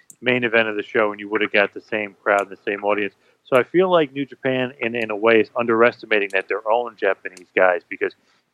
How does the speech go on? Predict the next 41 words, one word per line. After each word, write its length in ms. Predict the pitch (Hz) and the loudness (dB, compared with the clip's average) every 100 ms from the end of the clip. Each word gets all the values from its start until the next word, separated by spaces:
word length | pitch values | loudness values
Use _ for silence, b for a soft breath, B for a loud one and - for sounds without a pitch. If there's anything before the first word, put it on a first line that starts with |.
| _ _ 135 | _ _ _
go 180 | 127 139 | 4 4
to 80 | |
one 140 | 131 131 | 4 0
of 60 | |
the 60 | 117 | 0
shows, 280 | - 117 95 - | 2 0 0 2
those 320 | 120 135 120 | 4 4 4
guys 420 | 123 110 101 95 - | 4 6 4 2 -8
are 80 | 104 | -14
the 100 | 101 | -14
most 300 | 101 104 98 - - _ | -6 -6 -6 -14 -20 _
over 340 | 117 107 90 90 | -6 -6 -6 -4
guys, 380 | 104 101 87 - _ | 2 2 2 -4 _
period. 420 | 131 123 98 85 _ b b b | 0 2 0 -8 _ b b b
I 60 | 107 | -4
mean, 140 | 107 | 2
obviously 340 | 110 131 - 117 | 2 2 -4 -8
Bullet 260 | 127 120 | -6 -4
Club 200 | 120 104 | -6 -6
is 100 | 101 | -6
over, 640 | 107 104 98 104 101 98 - | -6 -6 -4 -4 -2 -4 -6
and, 440 | 101 107 131 98 | -10 -10 -8 -8
and 180 | 98 104 | -8 0
obviously 560 | 98 104 107 - 107 | 2 4 0 -2 -6
Kenny 240 | - 101 98 | -2 -2 -2
Omega 400 | 104 139 131 127 | 0 0 2 0
is 80 | - | -4
super 440 | - 135 - 117 | -6 -4 2 4
over, 300 | 110 101 104 B B _ | 6 4 -2 B B _
but 120 | 113 | 0
those 260 | 139 147 131 | 2 2 4
guys, 280 | 135 123 110 123 _ | 4 6 2 -6 _
are, 140 | - - _ | -16 -16 _
Naito 440 | 113 120 117 110 | 0 0 0 -4
gets 180 | 101 98 _ | -4 -12 _
huge 420 | - - 139 123 - | -20 -6 -4 -4 -6
pop, 320 | - 104 85 - | 0 0 0 -6
uh, 220 | 95 90 113 113 135 - - | -6 -6 -8 -10 -10 -12 -12
Okada, 460 | 117 - 123 110 | -8 2 4 4
huge 400 | 98 - 127 117 - | 2 -2 -6 -6 0
pop. 300 | 104 90 | 0 0